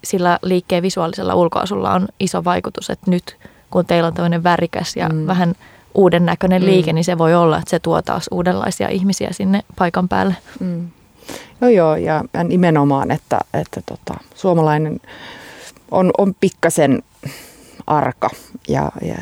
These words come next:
Speaker 2: tota, se pitää niinku huomioida siinä, että, että tota, ää,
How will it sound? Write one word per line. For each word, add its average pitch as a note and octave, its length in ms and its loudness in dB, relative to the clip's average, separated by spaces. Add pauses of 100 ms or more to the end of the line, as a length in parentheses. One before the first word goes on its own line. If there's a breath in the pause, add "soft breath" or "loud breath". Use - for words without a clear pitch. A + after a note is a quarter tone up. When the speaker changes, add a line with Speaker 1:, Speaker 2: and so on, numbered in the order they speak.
(120)
Speaker 2:
tota, - 280 -6
se - 180 -12
pitää - 220 -2
niinku A3+ 220 0
huomioida F3 580 0
siinä, - 440 -8
että, - 280 -6 (340)
että - 240 -14
tota, - 320 -10 (1400 soft breath)
ää, - 180 -8